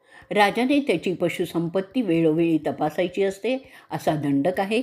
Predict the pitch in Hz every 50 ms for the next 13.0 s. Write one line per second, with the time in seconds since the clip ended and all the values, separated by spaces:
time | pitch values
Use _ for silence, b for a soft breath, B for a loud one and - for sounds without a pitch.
0 | 262 B B B B B B B _ 240 247 277 277 262 262 - 214 196 202 -
1 | 185 180 - - - 160 147 165 226 - - 202 147 - - 220 - 143 135 -
2 | - - - - 139 123 127 117 - _ _ _ b b b b b b b 190
3 | 196 - - 302 330 269 180 175 165 190 180 180 - 165 185 190 190 - - 156
4 | 143 160 - - - 170 - - 226 254 269 262 262 240 - - 160 156 175 160
5 | - - - 160 160 160 156 - 147 143 156 - - - 208 - - - 254 277
6 | 285 285 B B B B B B B B - 254 262 269 - 226 196 185 170 170
7 | 208 214 202 180 190 180 - 185 160 165 170 165 151 143 147 185 185 190 190 214
8 | 208 - - 180 160 156 156 - 208 196 - 170 156 147 165 160 175 170 - -
9 | 180 160 147 131 160 175 175 196 170 131 139 143 143 - 143 131 123 117 120 -
10 | - - b b b b b b - 165 190 196 190 196 240 262 254 262 247 226
11 | 185 226 233 302 302 - - b b b b b b b - 262 254 - 247 240
12 | - 226 214 - 185 175 175 180 190 220 220 220 - 165 196 196 214 160 147 160